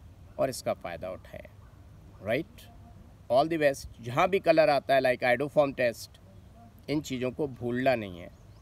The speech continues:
और एक और चीज़ बता दूँ, एल्डोल और केनिजारो के लिए ध्यान रखना कि आपके पास जो एल्डिहाइड है उसमें अल्फा हाइड्रोजन अगर दो हैं, एनसीईआरटी देखिए बड़ी स्मार्ट है, उसने हेडिंग डाली है एल्डोल कंडेंसेशन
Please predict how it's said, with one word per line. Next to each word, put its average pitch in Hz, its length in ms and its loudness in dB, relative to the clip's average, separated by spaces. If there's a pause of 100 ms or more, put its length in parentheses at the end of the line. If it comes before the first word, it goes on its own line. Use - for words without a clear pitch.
(180)
और 110 120 -6
एक 120 160 0
और 185 120 10
चीज़ 139 240 -6
बता 117 240 0
दूँ, 117 200 -6 (440)
एल्डोल 156 460 6
और 185 120 4
केनिजारो 156 520 2
के 170 120 -6
लिए 170 160 0
ध्यान 165 320 0
रखना 165 300 2
कि 151 240 -4
आपके 156 360 -4
पास 143 420 0 (300)
जो 151 180 -2
एल्डिहाइड 170 580 6
है 127 200 4 (1600)
उसमें 147 320 0
अल्फा 175 440 2
हाइड्रोजन 151 420 0
अगर 131 220 0
दो 123 280 0
हैं, 123 400 -2 (180)
एनसीईआरटी 139 500 -2
देखिए 147 260 -4
बड़ी 151 200 -2
स्मार्ट 151 420 -2
है, 131 200 2 (340)
उसने 160 260 0
हेडिंग 147 380 2
डाली 170 280 4
है 190 120 8 (180)
एल्डोल 151 460 2 (100)
कंडेंसेशन 160 800 0